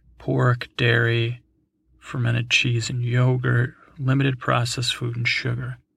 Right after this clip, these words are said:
All right, so that's the Mediterranean diet. I don't think I enlightened you at all, but I did. Hopefully I bored you. All right, we're, we got a lot to go to, so just keep it.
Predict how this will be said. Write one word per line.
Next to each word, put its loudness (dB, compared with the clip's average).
All 4
right, 2
so 0
that's 0
the 0
Mediterranean 2
diet. 0
I 0
don't 0
think -4
I 0
enlightened -2
you -2
at -2
all, -2
but -4
I -4
did. -6
Hopefully -6
I -2
bored -6
you. -10
All -4
right, -4
we're, 0
we -8
got 0
a 2
lot -2
to -2
go -4
to, -4
so -8
just 0
keep -8
it. -12